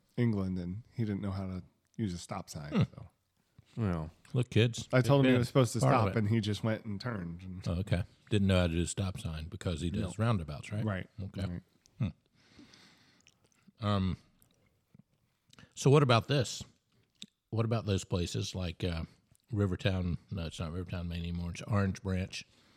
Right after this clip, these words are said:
Speaker 2: and Keystone Corners, where there's a four-way stop sign.
Speaker 1: That no one stops at.
Speaker 2: Plus
Speaker 1: golf cart.
Speaker 2: a golf cart.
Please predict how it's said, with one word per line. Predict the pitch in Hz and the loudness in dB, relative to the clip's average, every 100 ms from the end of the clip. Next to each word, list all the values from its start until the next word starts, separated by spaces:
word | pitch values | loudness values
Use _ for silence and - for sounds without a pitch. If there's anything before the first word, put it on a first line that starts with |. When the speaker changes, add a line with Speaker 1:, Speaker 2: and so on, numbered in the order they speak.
| _ _ _ _ - - | _ _ _ _ -12 -4
Speaker 2:
and | 92 87 87 85 82 82 | 0 0 0 -2 -4 -6
Keystone | 98 90 101 85 | -8 -4 -2 -2
Corners, | - 92 92 80 76 - | -4 -4 -4 -6 -10 -8
where | 85 85 | -8 -6
there's | 85 85 80 | -4 -6 -6
a | 82 | -6
four-way | 107 110 120 127 | -4 -2 0 -2
stop | - 110 - | 0 -2 -2
sign. | - 92 98 | -6 -4 -2
Speaker 1:
That | 139 120 | 4 6
no | 110 | 6
one | 104 104 | 6 4
stops | - 82 - | 0 -2 -4
at. | - _ _ - | -8 _ _ -2
Speaker 2:
Plus | 127 135 110 90 - - - _ _ _ _ _ _ _ _ _ - | 4 6 6 4 -2 -6 -12 _ _ _ _ _ _ _ _ _ -2
Speaker 1:
golf | 101 - | -2 -2
cart. | 87 - - | -6 -10 -6
Speaker 2:
a | 92 | -4
golf | 87 90 - | -2 -4 -4
cart. | 80 | -8